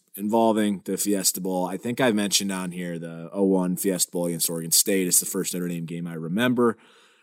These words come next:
Reason for that is that Notre Dame was getting blown out, and my dad was so upset with the television coverage that he called A B C demanding they get T J Houshmandzadeh off the screen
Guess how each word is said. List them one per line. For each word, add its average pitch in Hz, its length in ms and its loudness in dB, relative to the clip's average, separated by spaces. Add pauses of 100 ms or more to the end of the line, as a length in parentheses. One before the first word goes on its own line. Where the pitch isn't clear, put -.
(100)
Reason 123 220 4
for 170 300 10
that 135 360 6
is 113 320 2
that 101 200 -4
Notre 101 160 -8
Dame 95 160 -6
was 90 100 -4
getting 92 220 -8
blown 92 260 -10
out, 95 200 -4
and 92 80 -12
my 90 100 -12
dad 98 320 -6
was 90 100 -4
so 170 280 8
upset 131 300 6
with 113 120 -6
the 101 40 -8
television 107 540 0
coverage 101 460 -2
that 98 100 0
he - 80 -2
called 104 320 0
A 95 100 0
B 95 100 -4
C 95 260 2
demanding 98 580 -4
they 90 120 -8
get 92 180 -8
T 101 140 -4
J 87 180 -6
Houshmandzadeh 87 540 -4
off 80 260 -14
the - 60 -12
screen - 480 0